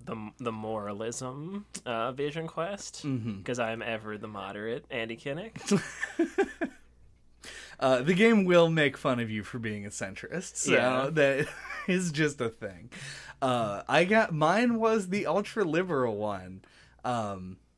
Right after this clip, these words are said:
Speaker 2: wi-, for Savoir Faire wanted me to, uh, become an art dealer,
Speaker 1: Mm.
Speaker 2: which is unusual,
Speaker 1: <laughs>
Speaker 2: um, <laughs> but also confusing because the game,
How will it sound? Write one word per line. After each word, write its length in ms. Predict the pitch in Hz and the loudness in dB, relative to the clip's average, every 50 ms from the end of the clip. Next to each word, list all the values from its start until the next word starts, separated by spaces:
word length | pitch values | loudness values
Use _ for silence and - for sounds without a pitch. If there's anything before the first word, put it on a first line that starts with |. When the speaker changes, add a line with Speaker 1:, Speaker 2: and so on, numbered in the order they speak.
| _ _ _ - | _ _ _ -10
Speaker 2:
wi-, 320 | - 147 135 139 127 117 110 | -6 -2 2 2 2 2 0
for 340 | - - - 135 127 113 | -2 -4 -2 -2 -2 -2
Savoir 540 | 113 - - 160 131 135 127 131 131 120 110 104 | -2 -2 2 2 2 2 2 2 2 2 2 0
Faire 580 | - - 127 117 110 104 95 92 92 95 - _ - - | -2 -2 -2 0 0 -2 -4 -6 -10 -12 -16 _ -14 -8
wanted 320 | 135 123 120 117 113 110 | -4 -2 -2 -2 -2 -4
me 220 | 107 107 107 104 101 | -4 -4 -4 -4 -6
to, 380 | 95 - - 120 107 104 101 98 | -8 -10 -8 -6 -4 -4 -4 -4
uh, 460 | 95 90 90 87 90 90 92 98 110 110 - _ _ _ _ - _ _ _ _ _ _ _ - - - 123 | -6 -6 -8 -10 -12 -10 -8 -8 -8 -10 -14 _ _ _ _ -20 _ _ _ _ _ _ _ -18 -14 -10 -8
become 380 | 117 127 117 - - 139 135 120 | -4 -4 -4 -4 -2 -4 -2 -2
an 120 | 113 107 - | -4 -6 -6
art 320 | - 113 117 - - 156 117 | -4 -4 -4 -4 -6 -8 -10
dealer, 540 | 104 90 85 73 64 78 98 143 175 214 233 - - - | -10 -12 -14 -14 -14 -12 -10 -8 -8 -8 -10 -14 -12 -10
Speaker 1:
Mm. 380 | 131 120 117 110 107 104 104 104 | -10 -8 -8 -10 -12 -12 -6 0
Speaker 2:
which 240 | 139 131 123 - | 0 0 0 0
is 120 | 131 123 - - _ - - | -4 -6 -6 -8 _ -6 -2
unusual, 1000 | 165 151 151 143 127 127 127 131 127 123 120 127 113 110 101 95 117 151 170 - - - - - | 0 0 2 0 0 0 0 0 -2 -2 -2 -4 -4 -4 -6 -6 -6 -8 -10 -10 -16 -18 -10 -8
Speaker 1:
<laughs> 240 | 202 - - - - | -8 -8 -8 -8 -6
Speaker 2:
um, 520 | 127 117 110 107 101 95 90 85 101 117 - _ _ - | -4 -4 -2 -2 -4 -6 -8 -10 -14 -14 -16 _ _ -4
<laughs> 160 | - - - - | -2 2 6 8
but 300 | 262 - 175 185 202 196 | 8 8 8 4 6 8
also 320 | 220 269 269 - 349 277 | 6 6 6 4 0 0
confusing 680 | - 269 208 180 - 233 247 226 165 143 139 117 113 113 | 2 0 0 0 2 2 0 0 0 -2 -2 -4 -2 -4
because 340 | 127 123 - 160 143 131 | -4 -2 0 0 0 0
the 100 | 139 135 | -2 -4
game, 580 | 135 143 165 175 190 196 196 190 190 185 180 160 | -2 -2 -2 -2 0 -2 -2 -2 -2 -4 -6 -6